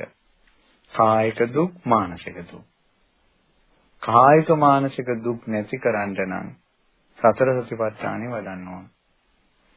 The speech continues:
ඥායස්ස අධිගමාය. චතුරාර්ය සත්‍ය ධර්මය අවබෝධ කරගන්නට නම් සතර සතිපට්ඨානෙ වඩන්න ඕන. නිබ්බානස්ස සච්චි කිරියාය.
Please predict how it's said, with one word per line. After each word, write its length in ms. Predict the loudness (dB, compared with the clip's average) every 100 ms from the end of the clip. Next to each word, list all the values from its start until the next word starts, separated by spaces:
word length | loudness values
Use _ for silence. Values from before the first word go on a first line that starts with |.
| _ _ -20 -20 _
ඥායස්ස 800 | 2 6 8 8 8 8 6 4 6
අධිගමාය. 840 | 6 6 2 -2 -2 -2 -6 -8 -12 -18 _ _ _ _ _ _ 4
චතුරාර්ය 800 | 4 6 6 8 8 8 6 4
සත්‍ය 380 | 4 2 2 2
ධර්මය 360 | 4 4 2 2
අවබෝධ 440 | 2 0 -2 -4
කරගන්නට 380 | -6 -6 -6 -8
නම් 240 | -8 -10 -10 -16 _ _
සතර 340 | 2 2 2
සතිපට්ඨානෙ 800 | -2 -4 -4 -2 -2 -4 -10 -10
වඩන්න 400 | -10 -12 -14 -18
ඕන. 160 | -20 -20 _ _ _ _ _ _ _ _ _ _ _ _ _ _ -16 -14 -14 -4
නිබ්බානස්ස 960 | 2 4 4 6 8 10 8 6 4 -2
සච්චි 500 | 0 2 0 0 -6
කිරියාය. 840 | -2 0 2 0 0 -6 -8 -14